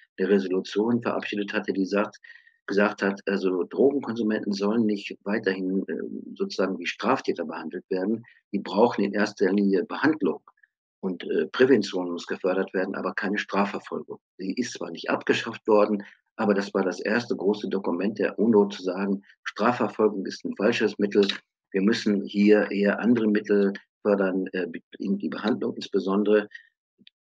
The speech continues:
Cannabis war da, glaube ich, gar nicht erwähnt in der Resolution, aber das, äh, natürlich war man schon der Auffassung, dass das nach den internationalen Suchtstoffabkommen nicht erlaubt sein solle, aber man solle zumindest die Bestrafung nicht mehr weiter fortführen.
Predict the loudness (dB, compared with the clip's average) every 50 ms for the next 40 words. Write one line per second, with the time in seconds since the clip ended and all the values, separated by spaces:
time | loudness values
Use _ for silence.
0 | _ _ -4 -2 0 0 0 0 0 -2 -2 0 0 2 2 2 0 2 2 2
1 | 2 2 0 -2 -4 -4 -4 -6 -6 -6 -8 -4 -2 2 2 2 2 2 0 0
2 | 2 2 2 2 2 0 0 0 0 2 6 6 6 6 4 2 -2 0 0 0
3 | 0 0 -2 -4 -4 -6 -4 -2 0 0 0 0 -2 -4 -6 -8 -8 -8 -8 -8
4 | -6 -2 0 0 0 -2 -6 -12 -16 -20 -20 _ _ -4 -2 -2 -2 -2 -2 0
5 | 0 0 0 0 -2 -2 -2 -4 -4 -2 -4 -4 -2 -2 -4 -2 -2 -4 -4 -4
6 | -4 -6 -6 -4 -4 -6 -6 -6 -8 -6 -2 -2 -2 -2 -2 -2 -4 -4 -4 -4
7 | -2 -2 -2 -4 -4 -6 -8 -8 -8 -8 -10 -8 -8 -8 -10 -10 -8 -8 -6 -6
8 | -4 -2 -2 -2 -2 -2 -4 -2 -2 -2 -4 -4 -4 -2 -2 -2 -2 -2 0 0
9 | 0 -2 -2 -4 -4 0 0 0 0 -2 -4 _ _ -20 -20 -20 -20 _ _ 0
10 | 0 2 4 6 6 6 6 4 0 -2 0 0 -2 -2 -4 -6 -4 -4 -4 -4
11 | -4 -2 2 2 2 2 0 -4 -8 -8 -10 -8 -8 -8 -8 -8 -10 -12 -12 -12
12 | -14 -12 -10 -10 -10 -10 -12 -12 -10 -6 -6 -6 -6 -8